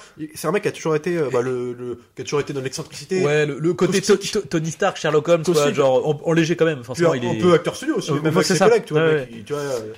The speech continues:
Speaker 2: Et là, le mec qui, qui est effacé,
Speaker 1: et
Speaker 2: qui
Speaker 1: puis c'est, qui s'énerve vraiment.
Speaker 2: casse, puis casse, qui a quand même son, son fond, tu vois, un peu de, qui joue, qui,
Speaker 1: Ouais.
Speaker 2: voilà, mais qui, en même temps, là, en mode, mais non, en
Speaker 1: Et,
Speaker 2: fait,
Speaker 1: et qui
Speaker 2: euh,
Speaker 1: démontre
Speaker 2: laisse tomber,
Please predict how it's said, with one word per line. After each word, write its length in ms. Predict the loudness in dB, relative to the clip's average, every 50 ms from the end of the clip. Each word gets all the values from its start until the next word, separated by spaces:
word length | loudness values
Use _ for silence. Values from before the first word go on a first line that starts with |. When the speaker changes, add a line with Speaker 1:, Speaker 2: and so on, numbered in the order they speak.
| -20 _ _ _ -8
Speaker 2:
Et 80 | -4 -2
là, 120 | -2 -2
le 280 | -2 -2 -4 -6 -8 -8
mec 200 | -8 -10 -10 -10
qui, 140 | -14 -20 -18 -16 -16 -16 -16 _
qui 100 | -4 0
est 40 | 0
effacé, 400 | 0 2 0 -2 -2 -2 -2 0 0
Speaker 1:
et 140 | 0 -2
Speaker 2:
qui 100 | -4 -6
Speaker 1:
puis 80 | -6 -6
c'est, 160 | -6 -8 -8
qui 100 | -6 -4
s'énerve 240 | -4 -2 -2 -2 -2
vraiment. 260 | -2 -4 -6 -6 -8 -4 2
Speaker 2:
casse, 240 | 2 2 2 0 -10 -10
puis 120 | -10 -6 -2
casse, 260 | -2 -2 -2 -4 -8 -6
qui 80 | -2 2
a 20 |
quand 80 | 6 6
même 140 | 6 4 2
son, 240 | -4 -6 -8 -8 -10
son 180 | -8 -8 -8
fond, 220 | -8 -6 -8 -8 -6
tu 120 | -4 -4
vois, 100 | -2 -2
un 40 | -2
peu 140 | -4 -6 -6
de, 300 | -6 -6 -6 -6 -8 -10
qui 200 | -12 -12 -12 -10
joue, 320 | -8 -6 -6 -4 -4 -6 -8
qui, 320 | -10 -10 -8 -6 -4 -2 0
Speaker 1:
Ouais. 60 | 2
Speaker 2:
voilà, 200 | 4 4 4 2
mais 200 | 0 -2 -4 -4
qui, 180 | -6 -8 -10
en 60 | -8 -8
même 120 | -8 -8
temps, 140 | -8 -8 -8
là, 80 | -8 -8
en 40 | -8
mode, 240 | -6 -6 -6 -6 -8
mais 80 | -8
non, 140 | -8 -8 -8
en 20 | -8
Speaker 1:
Et, 60 | -10
Speaker 2:
fait, 60 | -10
Speaker 1:
et 80 | -8 -6
qui 60 | -6 -4
Speaker 2:
euh, 180 | -4 -2 0
Speaker 1:
démontre 240 | 0 0 0 0 -2
Speaker 2:
laisse 140 | -4 -4 -6
tomber, 140 | -4 -2